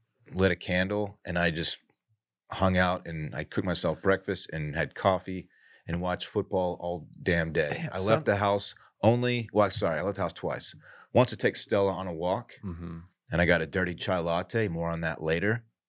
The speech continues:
Speaker 1: And then I stepped out for ramen, uh, tatsuya
Speaker 2: Ooh.
Speaker 1: with my friend.
Speaker 2: Sounds like you're taking back Sunday.
Speaker 1: I, I had just a killer Sunday. It was excellent.
Speaker 2: That's, I mean, that, that sounds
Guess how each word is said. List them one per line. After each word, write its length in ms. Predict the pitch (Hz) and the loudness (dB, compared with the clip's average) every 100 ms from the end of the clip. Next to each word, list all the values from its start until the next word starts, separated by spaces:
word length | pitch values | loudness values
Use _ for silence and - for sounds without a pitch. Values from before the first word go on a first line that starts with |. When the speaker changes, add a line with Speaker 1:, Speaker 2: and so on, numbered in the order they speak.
| _ _ _ _ _ _ - | _ _ _ _ _ _ -4
Speaker 1:
And 80 | 90 | 2
then 80 | 98 | 4
I 40 | |
stepped 340 | - 110 95 | 6 4 4
out 240 | 104 101 - | 0 -2 -2
for 160 | 98 | -6
ramen, 480 | 90 95 101 101 95 - | -4 -4 -4 -8 -10 -4
uh, 220 | 98 92 87 | 2 2 2
tatsuya 720 | 104 95 - 107 101 78 - - 294 | 0 2 2 2 2 0 -8 -4 6
Speaker 2:
Ooh. 400 | 359 381 151 110 | 6 6 0 -6
Speaker 1:
with 180 | - 101 | -10 -4
my 120 | 87 | -2
friend. 400 | 85 - 104 80 - _ _ _ _ _ _ _ _ _ _ | 0 2 2 0 -10 _ _ _ _ _ _ _ _ _ _
Speaker 2:
Sounds 180 | - 214 | 2 6
like 100 | 180 | 8
you're 100 | 135 | 6
taking 320 | - 131 - | 2 0 0
back 260 | 95 98 107 | -4 -2 -2
Sunday. 460 | - - 85 - - _ _ - _ _ _ - - | -4 -6 -10 -12 -14 _ _ -20 _ _ _ -2 6
Speaker 1:
I, 180 | 202 113 | 8 8
I 120 | 110 | 6
had 320 | 104 123 110 92 | 6 6 4 0
just 200 | 110 - | -2 0
a 140 | 95 | -2
killer 380 | - - 95 87 | 0 2 4 4
Sunday. 420 | - 90 101 76 - _ - | 2 0 -2 -10 -16 _ -6
It 40 | 110 | 0
was 140 | 98 | 0
excellent. 380 | 104 - - _ _ _ _ - | 0 -6 -18 _ _ _ _ -4
Speaker 2:
That's, 300 | 131 - - | 2 4 4
I 120 | - 101 | 2 -2
mean, 240 | 107 92 | -6 -2
that, 340 | 98 117 - | 0 0 0
that 160 | - 123 | 0 2
sounds 400 | - 131 135 | 2 2 0